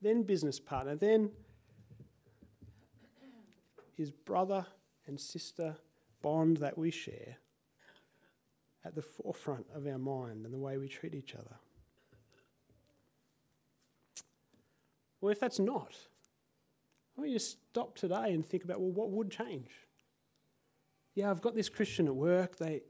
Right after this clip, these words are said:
they kinda really annoy me. <laughs> I've kind of been treating them just like a colleague.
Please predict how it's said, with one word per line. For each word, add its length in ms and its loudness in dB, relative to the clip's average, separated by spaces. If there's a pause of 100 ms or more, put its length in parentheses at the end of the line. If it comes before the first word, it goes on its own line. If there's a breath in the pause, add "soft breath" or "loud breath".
(280)
they 60 -12
kinda 240 2
really 240 8
annoy 300 6
me. 320 4
<laughs> 1500 -6
I've 140 -10
kind 200 4
of 60 6
been 160 6
treating 280 4
them 120 6
just 220 0
like 180 0
a 40 -4
colleague. 640 -6